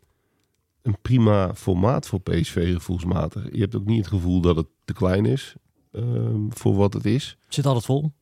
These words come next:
Speaker 1: Het zit altijd vol. Het is ook, eh, tegelijkertijd kun je er volgens mij ook altijd wel heen, toch? Eh, kun je als neutrale toeschouwer over het algemeen naar wedstrijden van P S V wel, toch?
Speaker 2: De kleinere wedstrijden wel, ja.
Speaker 1: Ja.
Speaker 2: Eh, groter wordt wel moeilijk, want ze hebben, ik geloof, alleen al zevenentwintig en een half duizend toes-, eh,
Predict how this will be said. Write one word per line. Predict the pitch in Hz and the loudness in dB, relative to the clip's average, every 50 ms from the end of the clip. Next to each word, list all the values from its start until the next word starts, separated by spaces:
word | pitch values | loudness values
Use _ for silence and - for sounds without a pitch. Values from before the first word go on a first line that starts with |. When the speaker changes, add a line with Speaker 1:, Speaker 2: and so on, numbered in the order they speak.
| _ _ - | _ _ -8
Speaker 1:
Het | 127 - | -4 0
zit | - 104 - | 2 2 2
altijd | 67 67 - 76 71 - | 2 0 -2 -4 -4 -2
vol. | - 110 107 104 104 - - - | 0 2 2 2 2 0 -2 -4
Het | - - | -4 -2
is | - 85 82 | -2 0 0
ook, | 90 85 85 - 85 85 | 0 0 -2 -2 -2 0
eh, | 80 80 80 80 80 80 78 80 117 107 - _ _ _ _ - | 0 0 0 0 -2 -2 -4 -4 -6 -10 -14 _ _ _ _ -8
tegelijkertijd | - - 90 98 90 90 85 - 85 - | -4 0 2 4 2 2 2 -2 -4 -2
kun | - 90 | 0 2
je | 82 82 | 2 2
er | 82 | 2
volgens | 87 92 92 85 87 | 0 -4 -4 -2 0
mij | 85 80 | 0 0
ook | 78 98 101 | 0 0 0
altijd | 92 87 82 73 85 87 87 | 0 0 0 -2 -2 -2 0
wel | 87 | 0
heen, | 90 110 139 151 131 | 0 0 0 0 -2
toch? | - - 165 175 - _ _ - - _ - | -2 -4 -4 -6 -8 _ _ -20 -20 _ -20
Eh, | - - - - - 127 | -18 -18 -16 -16 -10 -4
kun | - 120 | 0 0
je | 123 131 | 2 2
als | 127 120 | 2 2
neutrale | 123 123 117 120 117 127 123 123 | 0 0 2 2 2 2 2 0
toeschouwer | - 135 131 - - 131 123 123 127 | 0 -2 -2 0 2 2 4 4 2
over | 123 123 | 0 -2
het | - - | -2 0
algemeen | 120 120 120 120 120 117 | 0 2 2 4 4 4
naar | 117 113 | 2 2
wedstrijden | 117 - - 110 110 110 - | 0 0 -2 -2 -2 0 0
van | - 117 | 2 2
P | 117 | 2
S | - | 2
V | - 127 135 156 139 | 2 2 2 4 4
wel, | 110 95 87 | 4 2 2
toch? | - - 143 - | 2 0 0 0
Speaker 2:
De | 110 - | -2 -2
kleinere | - - 104 98 104 110 107 | 2 2 4 4 4 4 4
wedstrijden | 117 117 110 - 135 127 123 131 | 4 2 2 2 0 0 2 2
wel, | 127 135 123 107 | 4 4 4 2
ja. | 104 90 80 80 82 - - _ _ _ | 2 0 -2 -6 -10 -14 -18 _ _ _
Speaker 1:
Ja. | - 120 117 104 | -2 0 2 2
Speaker 2:
Eh, | 82 | 2
groter | - - - - 113 120 120 - - 151 135 131 | 0 0 2 4 4 4 4 4 2 2 2 2
wordt | 117 139 139 110 | 2 2 2 2
wel | 127 135 127 | 2 2 4
moeilijk, | 127 139 135 117 107 98 - | 6 6 6 4 4 2 0
want | - 113 107 | 0 -2 0
ze | - 127 | 0 -2
hebben, | 113 104 110 113 113 110 | -2 0 2 2 2 2
ik | 110 - | 0 -2
geloof, | - 131 123 98 | -2 -2 -2 0
alleen | 110 120 117 117 | 0 2 2 2
al | 123 | 2
zevenentwintig | 113 - 131 120 107 113 120 - 123 120 107 | 2 2 2 2 2 2 2 2 2 2 4
en | 104 120 | 4 4
een | 123 | 4
half | 123 110 | 4 4
duizend | 101 123 117 120 117 - | 2 2 2 2 2 0
toes-, | 156 143 - | -2 -4 -4
eh, | 262 214 123 120 120 113 117 | -2 0 2 2 4 4 2